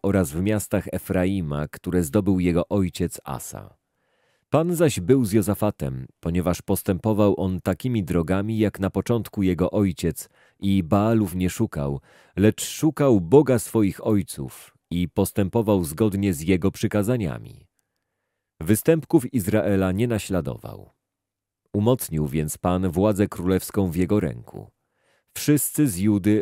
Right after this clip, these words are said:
oddawali Jozafatowi daninę, także posiadał obfitość bogactwa i wielką sławę.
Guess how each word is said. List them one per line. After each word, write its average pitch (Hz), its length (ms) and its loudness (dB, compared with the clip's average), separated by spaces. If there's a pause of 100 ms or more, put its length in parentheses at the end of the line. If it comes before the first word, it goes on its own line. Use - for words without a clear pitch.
oddawali 104 640 0
Jozafatowi 101 680 0
daninę, 85 560 -2 (260)
także 85 340 -2
posiadał 92 500 0
obfitość 95 680 -4
bogactwa 92 800 -2 (100)
i 90 120 -6
wielką 107 380 -2
sławę. 58 600 -10